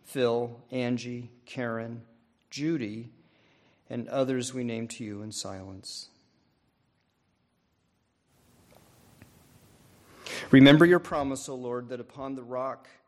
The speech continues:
of Jesus Christ you will build your church, and the powers of hell will not prevail against it. In your merciful care, we confidently give our thanks and make our petitions through Jesus Christ, who taught us to pray, saying,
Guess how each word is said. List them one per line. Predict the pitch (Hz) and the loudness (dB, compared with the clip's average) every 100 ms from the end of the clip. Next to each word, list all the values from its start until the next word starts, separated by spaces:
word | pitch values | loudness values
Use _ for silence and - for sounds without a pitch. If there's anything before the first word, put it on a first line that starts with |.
| _ _ - | _ _ -20
of | 113 | -18
Jesus | 135 135 120 - | -12 -12 -12 -16
Christ | - 151 147 139 | -10 -8 -8 -10
you | 139 | -14
will | 113 | -14
build | 113 127 123 | -12 -10 -10
your | 117 | -14
church, | 101 - - 170 - - | -16 -12 -10 -10 -12 -16
and | 110 | -16
the | 104 | -18
powers | - 135 135 135 131 | -10 -6 -6 -8 -12
of | 120 | -14
hell | 127 110 110 | -10 -8 -8
will | 110 | -10
not | 107 95 - | -14 -14 -16
prevail | 120 107 104 98 | -20 -16 -14 -14
against | 104 95 98 95 - | -16 -18 -16 -16 -18
it. | 90 - _ _ _ _ _ _ _ _ _ _ _ _ _ | -20 -20 _ _ _ _ _ _ _ _ _ _ _ _ _
In | 151 151 | -8 -4
your | 151 | -2
merciful | 147 156 156 185 185 | -2 -4 -6 -10 -10
care, | 165 165 131 127 | -10 -6 -4 -4
we | 127 | -6
confidently | 127 - 156 160 160 170 151 147 | -12 -10 -8 -8 -10 -14 -12 -14
give | 131 139 143 139 | -10 -10 -10 -12
our | 123 107 | -14 -14
thanks | - 147 175 214 - | -12 -10 -10 -10 -12
and | 117 | -10
make | 117 123 | -10 -10
our | 127 | -12
petitions | - 123 - 156 - 160 165 - | -14 -14 -10 -10 -10 -12 -12 -14
through | - 190 | -12 -14
Jesus | 180 175 170 175 - | -12 -14 -12 -12 -12
Christ, | - 120 120 117 - | -8 -6 -6 -10 -16
who | 123 | -18
taught | 113 - 139 147 | -16 -10 -8 -8
us | 151 | -12
to | - | -16
pray, | - 139 110 98 | -16 -8 -8 -8
saying, | 104 - 156 117 101 117 | -12 -12 -10 -12 -14 -18